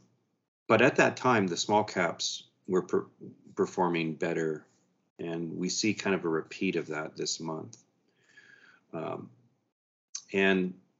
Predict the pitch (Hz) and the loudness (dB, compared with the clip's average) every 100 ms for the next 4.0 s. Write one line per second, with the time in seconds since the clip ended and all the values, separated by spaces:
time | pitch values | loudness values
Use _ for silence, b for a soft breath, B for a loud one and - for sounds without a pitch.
0 | - 98 82 - 143 113 - - - _ | 2 4 4 4 4 4 2 -10 -18 _
1 | _ _ _ _ - 101 90 87 - - | _ _ _ _ 2 4 6 4 2 -6
2 | - _ _ - - 127 104 95 87 85 | -10 _ _ -14 -2 2 4 4 4 2
3 | - 90 87 82 87 85 85 82 82 | 0 0 2 2 0 0 0 2 0